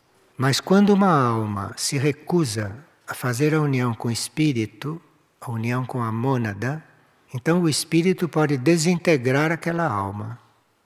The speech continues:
A alma não é imortal, não. O imortal é o espírito, não a alma. A alma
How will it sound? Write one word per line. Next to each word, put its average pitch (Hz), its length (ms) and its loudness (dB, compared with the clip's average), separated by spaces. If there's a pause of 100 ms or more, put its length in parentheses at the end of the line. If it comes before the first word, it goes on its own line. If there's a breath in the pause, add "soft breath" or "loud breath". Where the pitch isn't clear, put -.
A 113 140 -4
alma 190 540 2 (160)
não 147 280 0
é 151 60 0
imortal, 160 580 -2
não. 101 320 -6 (360)
O 127 100 0
imortal 143 480 2
é 185 80 4
o 180 60 4
espírito, 117 640 -2
não 175 220 2
a 156 80 2
alma. 98 500 -6 (480 loud breath)
A 123 80 -4
alma 185 560 2